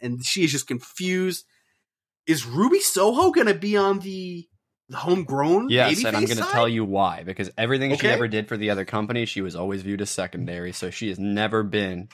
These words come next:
Speaker 2: the big star until she became to A E W. And granted, she hasn't really been in A E W either, but they've certainly treated her better when she was not injured than anywhere else has. I think that's, you can make the argument that maybe when she was in, uh, pre-W W E places, maybe not,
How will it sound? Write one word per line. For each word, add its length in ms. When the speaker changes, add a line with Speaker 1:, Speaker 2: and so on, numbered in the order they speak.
Speaker 2:
the 100
big 240
star 320
until 220
she 140
became 320
to 120
A 100
E 20
W. 260
And 140
granted, 260
she 100
hasn't 220
really 140
been 100
in 80
A 60
E 80
W 260
either, 180
but 120
they've 140
certainly 420
treated 340
her 100
better 340
when 140
she 120
was 160
not 240
injured 500
than 120
anywhere 400
else 240
has. 300
I 120
think 160
that's, 260
you 80
can 140
make 180
the 120
argument 280
that 60
maybe 180
when 120
she 100
was 100
in, 220
uh, 220
pre-W 520
W 160
E 20
places, 360
maybe 280
not, 320